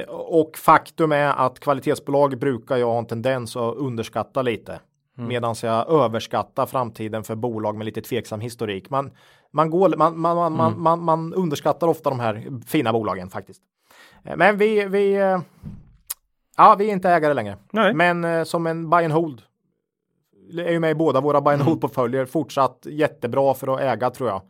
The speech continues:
Speaker 2: Ja, ja,
Speaker 1: Över
Speaker 2: det
Speaker 1: lång
Speaker 2: här,
Speaker 1: tid.
Speaker 2: det här
Speaker 1: Det
Speaker 2: kommer
Speaker 1: är
Speaker 2: rulla på.
Speaker 1: datalagring och, och, och molntjänster. Det,
Speaker 2: Mm.
Speaker 1: det tror vi på.
Speaker 2: Mm.
Speaker 1: Eh,
Speaker 2: Men vi
Speaker 1: in-
Speaker 2: letar andra investeringar med bättre potential.
Speaker 1: Ja, det som skulle kunna förändra då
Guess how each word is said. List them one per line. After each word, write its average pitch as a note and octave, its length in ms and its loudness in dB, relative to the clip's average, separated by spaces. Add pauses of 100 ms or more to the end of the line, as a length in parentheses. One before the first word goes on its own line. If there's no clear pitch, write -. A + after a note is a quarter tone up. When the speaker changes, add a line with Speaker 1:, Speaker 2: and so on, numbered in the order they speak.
(160)
Speaker 2:
Ja, C3 220 2
ja, A#2 60 4
Speaker 1:
Över A2 140 4
Speaker 2:
det B2+ 60 4
Speaker 1:
lång C#3+ 80 6
Speaker 2:
här, C#3 140 2
Speaker 1:
tid. B2 100 0
Speaker 2:
det D3 60 0
här D3 140 4
Speaker 1:
Det C#3+ 160 6
Speaker 2:
kommer C3+ 140 6
Speaker 1:
är C3+ 80 4
Speaker 2:
rulla C3+ 160 2
på. C3+ 140 0
Speaker 1:
datalagring C3+ 760 4
och, B2 520 -2
och, B2 240 -6
och C3 60 -6
molntjänster. A#2+ 600 -4
Det, C3+ 160 0
Speaker 2:
Mm. C3 120 -6
Speaker 1:
det C#3+ 120 -6
tror C#3+ 160 -4
vi A#2+ 80 -4
på. G#2+ 160 -6 (320)
Speaker 2:
Mm. D3+ 120 -4 (600)
Speaker 1:
Eh, A#2 880 -6 (680)
Speaker 2:
Men E3+ 140 0
vi F3 60 6
Speaker 1:
in- F#3+ 60 4
Speaker 2:
letar G#3+ 240 4
andra F#3 220 0
investeringar F3 520 -2
med F3+ 180 -2
bättre C#3+ 240 0
potential. C#3 560 -4
Speaker 1:
Ja, C3 240 6
det D#3+ 120 4
som F#3+ 120 -2
skulle G3 400 2
kunna F3+ 280 2
förändra D3+ 440 2
då A2 220 2